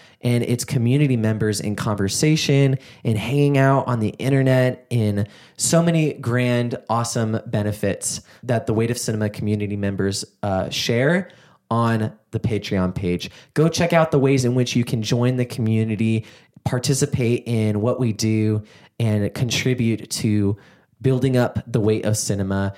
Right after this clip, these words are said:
this podcast, the YouTube channel, and so on. Also, just wanna plug again, Kaylin's mobile photography, Instagram, and branding course. Um, where can they find that again, Kaylin?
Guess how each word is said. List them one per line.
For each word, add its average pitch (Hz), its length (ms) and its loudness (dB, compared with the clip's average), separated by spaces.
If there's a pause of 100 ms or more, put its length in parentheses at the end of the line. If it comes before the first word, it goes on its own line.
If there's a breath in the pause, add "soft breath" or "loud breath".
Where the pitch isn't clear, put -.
(140 loud breath)
this - 180 -2
podcast, 98 640 -4
the 101 80 -2
YouTube 92 460 0
channel, 92 480 -2
and 90 340 -2
so 101 360 -2
on. 85 220 -2 (340 loud breath)
Also, 151 500 4
just 131 180 -2
wanna 120 160 0
plug 120 220 -2
again, 147 380 2
Kaylin's 117 680 0
mobile 110 540 0
photography, 107 760 -2
Instagram, 107 760 -2 (300 loud breath)
and 101 160 -4
branding 98 580 -2
course. 98 600 -4 (340 soft breath)
Um, 95 640 -2 (260)
where 117 180 -2
can 123 140 -2
they 117 100 2
find 113 240 0
that 110 100 2
again, 107 240 0
Kaylin? 123 400 0